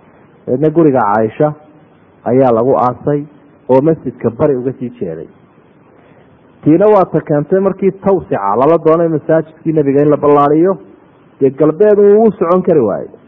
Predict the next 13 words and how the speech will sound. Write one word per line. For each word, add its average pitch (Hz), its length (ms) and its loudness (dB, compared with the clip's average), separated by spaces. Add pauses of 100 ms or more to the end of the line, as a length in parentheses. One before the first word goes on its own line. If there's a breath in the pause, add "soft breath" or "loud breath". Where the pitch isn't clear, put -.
(260)
Galbeed 156 360 2
aad 196 260 2
baa 185 100 2
loogu 160 320 2
waday, 139 160 2
la 147 200 2
waday, 147 200 4
la 147 200 2
waday, 143 200 4
la 147 200 2
wado 175 180 4
markuu 180 280 -2 (140)
fogaaday, 131 440 -2